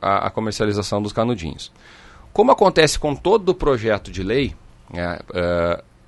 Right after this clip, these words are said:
o projeto de lei ele é votado na Câmara e ele vai, como você bem falou, Ademar, ele segue daí pro gabinete do prefeito pra que o prefeito sancione.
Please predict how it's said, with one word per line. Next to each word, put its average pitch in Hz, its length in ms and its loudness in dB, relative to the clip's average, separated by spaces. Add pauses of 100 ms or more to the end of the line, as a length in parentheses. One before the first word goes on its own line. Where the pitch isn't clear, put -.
(120)
o - 60 -10
projeto 147 380 0
de 156 100 -4
lei 143 240 0
ele 120 160 2
é 143 60 6
votado 147 560 4
na 104 120 0
Câmara 127 520 0
e 127 160 -2
ele 156 180 0
vai, 139 420 4
como 120 260 -6
você 110 220 -6
bem 101 140 -6
falou, 117 280 -2
Ademar, 120 380 -2
ele 120 280 -4
segue 156 500 -2
daí 107 260 0
pro 147 160 -10
gabinete 139 460 -2
do - 80 -8
prefeito 143 560 -4 (500)
pra 147 120 0
que - 80 -4
o 160 40 -4
prefeito 156 500 -2
sancione. 170 800 0